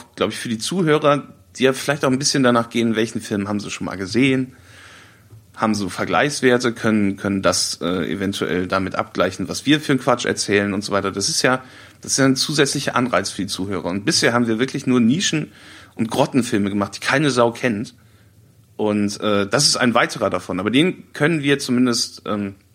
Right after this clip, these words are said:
auf dem Wege und über dem Weg, dass ihr ihn <laughs> komplett in voller Länge, genauso wie seinen Vorgänger Double Down auf YouTube ansehen könnt, äh, mit euch teilen. Aber ob ihr den Film jetzt vorher gucken wollt oder nicht,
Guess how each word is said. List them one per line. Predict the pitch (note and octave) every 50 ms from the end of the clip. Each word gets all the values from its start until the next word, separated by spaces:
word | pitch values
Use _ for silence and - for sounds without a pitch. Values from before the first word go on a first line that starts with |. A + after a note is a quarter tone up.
| -
auf | - F2+ -
dem | - B2+ C#3 E3 C#3
Wege | C#3 C#3+ C3+ C#3 C3
und | A2 E2 A2 G2+ -
über | - A2 G#2+
dem | G#2+ A2+ G#2+ G#2
Weg, | B2 B2 -
dass | - - -
ihr | A2 G2+
ihn | C#3+ - C3 C#3+ C#3 - -
<laughs> | -
komplett | - A#2+ A2+ A2+ A#2+ B2+ C3 - - - - - - -
in | - A2+ G#2+
voller | - - C#3+ D3 F#3 E3
Länge, | D#3+ C#3+ B2+ C3 C3 B2+ A#2+ - - - - - - - - - _
genauso | - G#2+ G#2+ A2+ C3+ D#3 D#3+
wie | D#3+
seinen | D#3 D3 C3+ C3+
Vorgänger | C3+ - - C3+ B2+ B2+ B2 A#2+ A#2+ A#2 A2 A2+ A2+ G#2+ G#2+ -
Double | - - G#2+ G#2+ A2+ G#2+
Down | G#2+ G2+ G2 G2+ G#2 G#2
auf | F2+ G2 -
YouTube | - - - - E3+ - - -
ansehen | G2 G#2 G2+ G2 G2 G2 G2
könnt, | G2 - G2+ G2 G#2 A2 A2 - -
äh, | - G#2 G#2
mit | G#2 G#2 G#2+ A2+
euch | A#2+ A2+
teilen. | - - C3+ A#2+ G2 F2+ F2+ F2
Aber | F2 G#2+ A#2 A#2 - - - - - - - - -
ob | - A2 A#2
ihr | B2+ A#2
den | A#2 A#2+ A#2
Film | A#2+ - B2+ C3 C3+
jetzt | A#2 A2 -
vorher | - A#2+ C3+ C#3+ C#3+ C3+
gucken | C3+ - B2 A2 C3+ C3+ A#2
wollt | A#2 A#2+ B2 A2
oder | A2 A2
nicht, | G#2+ G#2+ B2 C#3+ - - - -